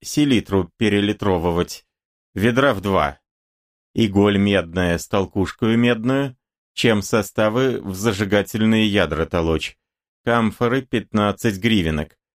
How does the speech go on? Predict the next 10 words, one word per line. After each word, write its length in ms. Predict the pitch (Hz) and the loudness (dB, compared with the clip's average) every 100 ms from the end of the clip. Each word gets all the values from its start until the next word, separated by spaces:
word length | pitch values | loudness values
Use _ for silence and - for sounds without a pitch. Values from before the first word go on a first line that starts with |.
| _ _ | _ _
десять 400 | - 123 143 160 | 0 2 2 0
гривенок 640 | 113 113 123 127 135 131 _ _ | 2 0 2 0 -2 -6 _ _
салмияку, 920 | - 117 120 127 98 80 - 82 76 _ _ _ _ _ - | -4 0 2 2 2 0 -2 -6 -6 _ _ _ _ _ -2
антимони 680 | 98 110 139 123 113 107 | 0 2 2 4 2 0
двадцать 520 | 107 101 104 - 110 87 | 0 0 0 -2 -6 -4
гривенок, 600 | 98 101 95 95 95 _ _ _ _ - | -2 0 0 -2 -4 _ _ _ _ -4
ртути 520 | 98 - 131 101 107 | -4 0 0 2 0
живой 460 | 80 95 90 92 85 | 2 0 2 0 0
двадцать 520 | 85 90 - 101 80 | 0 0 -2 -6 -4
гривенок, 640 | 82 90 82 85 85 - | -2 -2 0 0 -2 -6